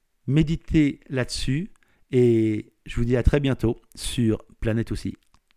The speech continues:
Merci d'avoir écouté ce podcast jusqu'au bout. J'espère que l'épisode vous a plu. Avant de vous quitter, je vous invite, euh, comme toujours,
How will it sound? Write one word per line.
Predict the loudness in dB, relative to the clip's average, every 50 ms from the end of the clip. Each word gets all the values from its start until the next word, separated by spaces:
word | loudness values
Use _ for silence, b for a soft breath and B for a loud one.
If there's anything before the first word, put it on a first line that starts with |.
| _ _ _ _ _ _ _ _ _ _ _ _ _ _ _ _ _ _ _ _ _ _ _ _ _ _ _ _ _ _ _ _ _ _ 2
Merci | 4 6 6 8 8 8
d'avoir | 8 6 6 6 4
écouté | 4 4 4 4 4 2
ce | 0 0 2
podcast | 2 4 2 4 4 2 2 4 4 4 4
jusqu'au | 4 4 4 4 4 6
bout. | 8 8 6 6 B B B B B B B B B
J'espère | -2 0 4 4 4 4 4
que | 4 4
l'épisode | 4 6 6 6 4 2 2 2 4 6 6 6
vous | 6 4 2 2
a | 2 0
plu. | 0 -2 -6 -6 -8 _ _ B B B B B B B _ 4
Avant | 6 8 8
de | 6 6
vous | 4
quitter, | 2 0 0 4 4 6 6 6 4 4
je | 4 2
vous | 2 2 0 0 2 2
invite, | 2 2 2 0 -4 -2 0 2
euh, | 2 4
comme | 4 4 4 4 4
toujours, | 4 2 2 4 4 2 2 2